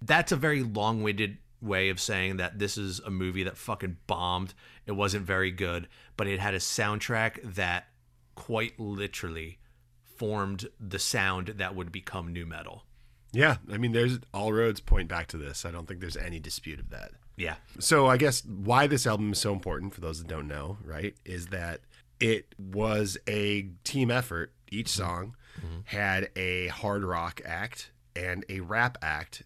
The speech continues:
Speaker 2: and they either directly contributed to the song together, they wrote it together, but both appeared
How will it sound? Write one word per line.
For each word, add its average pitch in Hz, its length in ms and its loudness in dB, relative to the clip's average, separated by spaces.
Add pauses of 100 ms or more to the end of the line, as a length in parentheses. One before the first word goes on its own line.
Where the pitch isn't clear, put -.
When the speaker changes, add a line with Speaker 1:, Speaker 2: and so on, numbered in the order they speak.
(180)
Speaker 2:
and 85 500 -6
they 85 260 -8
either 92 360 -4
directly 90 440 -6
contributed 120 480 -2
to 110 40 -8
the 113 100 -4
song 113 320 0
together, 107 540 0
they 82 80 -4
wrote 107 260 -2
it - 80 -6
together, 101 400 -2
but 87 220 -8
both 113 280 -2
appeared 87 460 -6